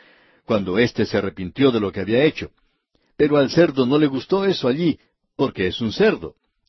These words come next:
y regresó a su chiquero. Y en el día de hoy, amigo oyente, hay algunos que son profesantes, pero no creemos que se está hablando de ellos aquí. Según nuestro punto de vista,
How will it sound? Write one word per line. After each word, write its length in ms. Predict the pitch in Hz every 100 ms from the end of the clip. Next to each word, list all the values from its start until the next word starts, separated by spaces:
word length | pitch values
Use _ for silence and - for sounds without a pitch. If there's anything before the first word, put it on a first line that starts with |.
| -
y 120 | 143
regresó 520 | 123 117 107 101 -
a 40 | 123
su 140 | 127
chiquero. 480 | 113 107 101 85 67 _ _ _ _ _ _ -
Y 120 | 139
en 60 |
el 100 | 147
día 180 | 147 190
de 100 | 156
hoy, 160 | 139 143
amigo 200 | 113 98
oyente, 420 | 98 107 95 87 _ _ _ _
hay 180 | - 147
algunos 600 | 110 110 135 113 - - _ _ _
que 360 | 95 85 82
son 240 | - 165 196
profesantes, 800 | 151 110 104 92 80 76 - _ _ _ _
pero 180 | 151 156
no 140 | 175
creemos 380 | 117 113 139 117
que 100 | 107
se 120 | 107
está 180 | 101 123
hablando 340 | 110 127 123
de 160 | 107 120
ellos 260 | 165 123 -
aquí. 320 | 90 87 - _ _ _ _ _ _ _ _ _ _ _
Según 320 | - 147 156 208
nuestro 260 | 160 113
punto 260 | 104 151 113
de 80 | 95
vista, 400 | 131 - 123